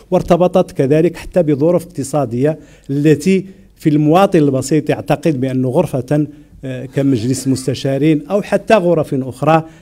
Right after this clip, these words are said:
هي إهدار للمال العام. وأعتقد بأن المال العام لا يهدر داخل المؤسسات العمومية، المال العام يهدر في أشياء أخرى التي يجب أن نتحدث عنها،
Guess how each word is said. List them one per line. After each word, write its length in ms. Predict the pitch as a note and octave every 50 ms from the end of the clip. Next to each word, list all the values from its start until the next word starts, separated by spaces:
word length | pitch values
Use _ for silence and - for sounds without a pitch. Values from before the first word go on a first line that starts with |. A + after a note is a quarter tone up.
| _ -
هي 320 | C3+ C3+ C#3+ C#3+ C#3+ G2+
إهدار 340 | A2+ A2+ C3+ C#3 C#3 C#3 C3+
للمال 500 | B2 A#2 A#2+ A#2 A2+ A2+ C3 B2 A#2 A#2+
العام. 340 | G#2+ G#2 A2+ C#3+ E3 F3+ E3+ - - - - - -
وأعتقد 480 | F3 D#3 D3 - G#3+ G3 - F3 C#3+
بأن 220 | C3+ D3 C#3+ C#3 C#3
المال 320 | C#3 B2 B2 D3 E3 E3
العام 360 | D#3 B2+ B2+ C3+ D3 C#3+ C#3
لا 100 | C3+ D#3+
يهدر 240 | G#3+ F#3 D#3 D3+ C#3+
داخل 320 | B2+ B2 B2 A#2+ - - B2
المؤسسات 680 | A#2+ B2 A#2 A2+ A2 - - B2 - - C3+ C3 B2+ - - - - - _ -
العمومية، 600 | B2 G#2+ B2+ B2+ A#2+ A#2 A2+ A#2+ C3+ C#3+ C#3+ C#3+ C#3+ - - - A2+
المال 280 | A2+ A#2 C3+ C#3+ C#3
العام 360 | C3 A#2+ A#2 B2+ D3+ D#3 D3+ D3
يهدر 460 | C#3+ A#2+ A2+ A#2 C#3 D#3 D3+ D3 - - - - - - _ _ _
في 340 | _ - - C#3+ D3+ C#3+ C3+
أشياء 540 | B2 - - E3 E3+ E3+ E3+ D#3+ D3+ D3+ D#3+
أخرى 320 | - - - D3 E3 F3+
التي 400 | F3 E3 D#3+ D#3 C3+ - - E3
يجب 300 | D#3+ E3 D3+ C#3+ D3 C3+
أن 80 | B2+ A#2+
نتحدث 580 | A#2 A2+ - A#2+ - - A2+ G2 A#2+ A2+ -
عنها، 380 | A#2 G#2+ A2+ A2+ B2+ D3 D#3+ D#3+